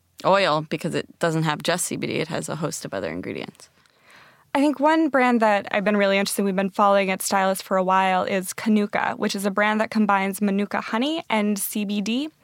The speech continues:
Speaker 2: I think it's really interesting because, you know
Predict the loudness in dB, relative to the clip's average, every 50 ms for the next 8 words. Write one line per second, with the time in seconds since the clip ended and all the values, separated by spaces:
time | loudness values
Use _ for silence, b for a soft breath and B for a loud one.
0 | B B B B B B B B B B 2 4 4 4 4 2 2 2 4 4
1 | 6 6 6 4 4 2 0 0 2 2 4 4 2 2 2 2 4 4 2 0
2 | 0 0 0 0 0